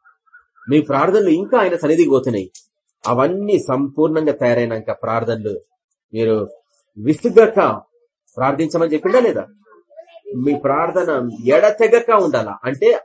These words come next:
ఆగద్దు, విసుగక ప్రార్థించాలా, మీరు ఇంకా వదిలేద్దు. ఇంకేం సమస్య, ఇంకేం నాకు వస్తదిలే పరిష్కారం అనేది కానే కాదు. పరిష్కారం వచ్చేంత వరకు ప్రార్థన చేస్తాం, సమస్య పోయేంత వరకు ప్రార్థన చేస్తాం. విసుగక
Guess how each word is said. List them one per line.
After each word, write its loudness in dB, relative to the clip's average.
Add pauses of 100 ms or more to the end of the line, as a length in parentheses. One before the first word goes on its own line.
ఆగద్దు, 4 (1300)
విసుగక 4
ప్రార్థించాలా, 2
మీరు 0
ఇంకా -2 (420)
వదిలేద్దు. 8
ఇంకేం 2 (160)
సమస్య, -2
ఇంకేం -2
నాకు -2
వస్తదిలే 0
పరిష్కారం -4 (320)
అనేది 6
కానే 6
కాదు. 2 (480)
పరిష్కారం 0
వచ్చేంత -2
వరకు -2
ప్రార్థన -2
చేస్తాం, -8
సమస్య -2
పోయేంత 2
వరకు 2
ప్రార్థన -4
చేస్తాం. -16
విసుగక 0